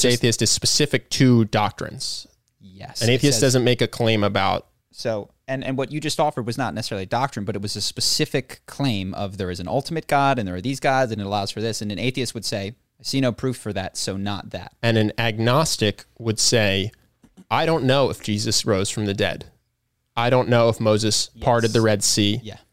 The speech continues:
Speaker 1: I, 'cause my grandpa and I always talk about this, and he, we just have different definitions. He thinks an agnostic is what you said, and he
Speaker 2: Well, then
Speaker 1: thinks
Speaker 2: you
Speaker 1: an
Speaker 2: agree.
Speaker 1: atheist
Speaker 2: Then
Speaker 1: is.
Speaker 2: you agree,
Speaker 1: And that's, we always, we,
Speaker 2: ultimately. <laughs>
Speaker 1: we bicker, and then I go, "Listen, we're just, we're just defining these words differently.
Speaker 2: Yeah.
Speaker 1: Like, whatever, we're on the same page."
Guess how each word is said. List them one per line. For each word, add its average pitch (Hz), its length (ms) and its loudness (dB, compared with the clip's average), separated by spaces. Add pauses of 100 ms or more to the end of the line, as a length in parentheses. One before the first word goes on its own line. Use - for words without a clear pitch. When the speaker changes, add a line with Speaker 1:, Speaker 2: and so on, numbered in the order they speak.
(260)
Speaker 1:
I, 123 100 0
'cause 127 220 0
my 151 140 2
grandpa 127 280 2
and 104 80 2
I 101 60 2
always 107 240 4
talk 101 200 2
about 101 200 2
this, 101 180 0
and 120 120 2
he, - 100 -2
we 147 120 6
just 156 340 2
have 123 180 0
different 127 260 2
definitions. 113 460 0
He 120 100 2
thinks 120 220 0
an 110 80 2
agnostic 104 560 0
is 101 200 0
what 101 140 -2
you 107 140 0
said, 120 220 2
and 117 60 -2
he 110 60 2
Speaker 2:
Well, - 60 0
then 104 80 4
Speaker 1:
thinks 95 60 0
Speaker 2:
you 95 100 4
Speaker 1:
an 104 60 4
Speaker 2:
agree. 110 100 4
Speaker 1:
atheist 110 220 0
Speaker 2:
Then 110 80 4
Speaker 1:
is. 101 120 0
Speaker 2:
you 156 60 -2
agree, 160 260 -4
Speaker 1:
And 131 80 2
that's, 175 160 2
we 156 200 4
always, 202 200 4
we, 160 120 6
Speaker 2:
ultimately. 147 260 4
<laughs> - 20 -
Speaker 1:
we 143 60 0
bicker, 196 260 4
and 160 100 4
then 156 120 6
I 151 40 4
go, 151 100 8
"Listen, 113 220 4
we're 113 80 2
just, - 320 -2
we're 175 360 -2
just 226 160 0
defining 196 280 4
these 127 120 4
words 113 260 4
differently. - 460 -4
Speaker 2:
Yeah. 117 80 -4
Speaker 1:
Like, 113 220 -2 (500)
whatever, 143 340 2
we're 117 120 4
on 139 100 2
the 127 40 2
same 104 220 0
page." - 340 -6